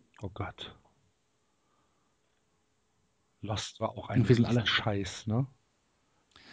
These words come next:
Speaker 2: Ich hab das, äh, alles bis auf die letzte Folge, äh, Staffel geguckt, haben wir, äh, und dann hatten wir da irgendwie keinen, äh, Enthusiasmus mehr,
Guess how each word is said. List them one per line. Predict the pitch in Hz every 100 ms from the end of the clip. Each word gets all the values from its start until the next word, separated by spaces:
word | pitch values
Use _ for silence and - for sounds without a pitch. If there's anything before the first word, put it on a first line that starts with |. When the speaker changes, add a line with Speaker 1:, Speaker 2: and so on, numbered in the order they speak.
| - - _ -
Speaker 2:
Ich | 123 135
hab | 135 -
das, | 160 -
äh, | - 135 135 131 127 127 _ _ _ _ _ _ - _ _ -
alles | 143 190 -
bis | 160
auf | 139 -
die | 131
letzte | 143 - 131
Folge, | - 135 135 139
äh, | 107 104 113
Staffel | - 143 131
geguckt, | 113 - 156 - - -
haben | 107
wir, | 101 113 113
äh, | 107 104 104 104
und | 104
dann | 110 113
hatten | - 120 120
wir | 113
da | 113 107
irgendwie | 107 117 120 113
keinen, | - 110 113 110 123
äh, | 95 95
Enthusiasmus | 104 120 113 117 113 127 120
mehr, | 113 110 113